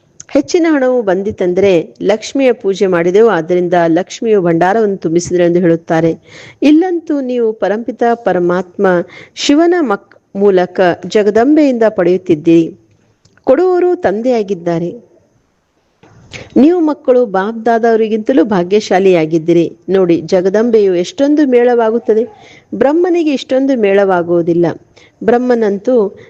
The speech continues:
ಒಂದೇ ಸ್ಥಾನದಲ್ಲಿ ಕುಳ್ಳಿರಿಸಿಕೊಳ್ಳ-, ಕುಳ್ಳಿರಿಸಿದ್ದಾರೆ. ಅಂದರೆ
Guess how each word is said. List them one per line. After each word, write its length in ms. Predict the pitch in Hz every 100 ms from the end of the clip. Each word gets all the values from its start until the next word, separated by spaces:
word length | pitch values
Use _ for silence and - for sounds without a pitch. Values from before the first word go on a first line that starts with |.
| -
ಒಂದೇ 420 | 202 233 247 294
ಸ್ಥಾನದಲ್ಲಿ 500 | 302 220 208 208 202
ಕುಳ್ಳಿರಿಸಿಕೊಳ್ಳ-, 760 | 208 185 175 170 180 170 170 165 - - -
ಕುಳ್ಳಿರಿಸಿದ್ದಾರೆ. 760 | 254 254 233 208 170 160 160 - -
ಅಂದರೆ 460 | 190 185 214 196